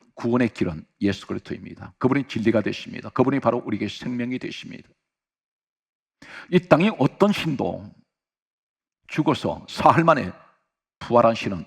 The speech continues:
우리 예수님밖에 계시지 않습니다. 성경 말씀은 이렇게 기록하고 있습니다. 요한복음 오늘 십오 장 이십육 절에 말씀하시기를 이 땅에 오신 성령님, 성령 하나님, 모든 사람들은 성령을 받기를 사모하고 있습니다.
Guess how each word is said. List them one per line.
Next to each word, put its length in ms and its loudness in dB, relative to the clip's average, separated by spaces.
우리 260 -2
예수님밖에 500 -2
계시지 440 -2
않습니다. 640 -4
성경 360 4
말씀은 300 6
이렇게 280 4
기록하고 440 2
있습니다. 480 2
요한복음 500 4
오늘 220 6
십오 540 2
장 140 8
이십육 380 -2
절에 160 4
말씀하시기를 840 4
이 60 2
땅에 240 6
오신 260 0
성령님, 720 0
성령 320 2
하나님, 420 4
모든 280 8
사람들은 320 4
성령을 440 0
받기를 420 6
사모하고 460 6
있습니다. 480 4